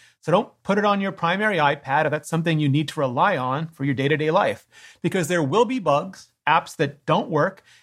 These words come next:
and all sorts of other stuff along the way. And even if one beta works fine, doesn't mean the next beta will work at all.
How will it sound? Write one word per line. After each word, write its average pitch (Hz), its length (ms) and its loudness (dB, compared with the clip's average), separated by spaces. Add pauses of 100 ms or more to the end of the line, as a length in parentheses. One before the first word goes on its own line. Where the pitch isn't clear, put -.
(100)
and 147 100 -6
all 196 140 2
sorts 196 320 -8
of 165 160 -6
other 202 180 4
stuff 135 320 -4
along 135 300 2
the 147 80 -2
way. 165 320 0 (200)
And 156 120 0
even 175 180 2
if 160 140 0
one 180 300 0
beta 185 220 0
works 156 300 0
fine, 180 480 0
doesn't 156 300 0
mean 165 160 2
the 139 80 2
next 190 280 2
beta 135 320 0
will 139 160 -2
work 131 240 -4
at 175 80 2
all. 139 360 0